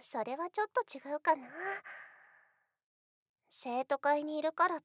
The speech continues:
て、賢いわけじゃないよ。私はね、少しでも困ってる人の役に立てたら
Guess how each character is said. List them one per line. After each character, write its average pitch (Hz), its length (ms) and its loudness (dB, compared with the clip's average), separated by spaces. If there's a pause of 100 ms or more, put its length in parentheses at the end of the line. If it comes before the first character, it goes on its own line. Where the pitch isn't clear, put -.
て、 240 80 -12 (760)
賢 254 440 -2
い 440 60 4
わ 320 120 -4
け 220 120 -16
じ - 100 -16
ゃ - 40 -18
な 196 200 0
い 381 140 -6
よ。 262 80 -18 (2000)
私 240 440 -4
は 302 100 -2
ね、 302 120 -12 (1000)
少 - 260 -2
し - 140 -2
で 427 100 4
も 269 200 -4
困 269 260 2
っ 320 60 6
て 349 120 -8
る 247 100 -12
人 - 240 -8
の 285 100 2
役 294 280 -4
に 330 100 2
立 302 200 -6
て 392 100 0
た 370 140 -4
ら 269 100 -18